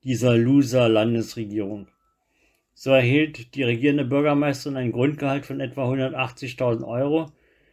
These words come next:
Die Senatoren liegen bei etwa rund hundertfünfzigtausend Euro ohne Bonuszahlung. Zum Vergleich, die Intendantin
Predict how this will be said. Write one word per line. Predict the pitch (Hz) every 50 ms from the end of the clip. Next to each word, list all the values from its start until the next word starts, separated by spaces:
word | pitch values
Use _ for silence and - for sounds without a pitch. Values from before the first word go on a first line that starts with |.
| _ _ _ -
Die | 127 113
Senatoren | 120 131 131 131 131 - - 143 147 147 143 135
liegen | 139 139 143 139
bei | 131 135 139
etwa | 139 123 - 135 131
rund | 123 135 135 123 -
hundertfünfzigtausend | 143 147 143 143 139 135 - 139 139 127 - - 127 123 - - 127 127 120 127
Euro | 117 123 123 127 123 131
ohne | 147 151 135 139 131
Bonuszahlung. | 117 117 123 120 117 117 113 113 - - 113 98 92 90 90 92 92 - _ _ _ _ _ _ _ _ _ _ _ _ _ _ _ _
Zum | - 139 135 123
Vergleich, | - 143 135 120 120 123 131 160 160 -
die | - - 160 165
Intendantin | 143 131 127 135 127 120 110 120 135 147 143 - 156 156 156 151 165 185